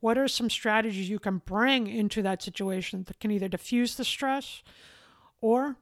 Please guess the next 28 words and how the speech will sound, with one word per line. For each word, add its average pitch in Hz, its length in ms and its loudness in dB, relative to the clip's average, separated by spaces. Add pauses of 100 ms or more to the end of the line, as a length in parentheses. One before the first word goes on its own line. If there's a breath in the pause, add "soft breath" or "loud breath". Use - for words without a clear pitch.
(220)
maybe 220 400 4
it's 233 280 2
willing 220 560 2 (180)
to 226 140 -4
make 208 240 0
a 190 40 -2
significant 185 640 -4
change. 208 680 -14 (260)
I 214 80 0
know 269 140 2
people 285 500 2 (220 loud breath)
who 254 100 0
have 233 160 2
left 240 220 4
their 233 80 0
jobs 190 600 0 (260 soft breath)
because 214 260 -2
they 220 100 0
no 214 160 2
longer 214 260 2
want 208 180 2
to 190 60 -2
work 214 520 2 (300 soft breath)
the 208 100 0
way 202 300 4
they've 196 200 -2
been 196 180 -2
working. 196 440 -2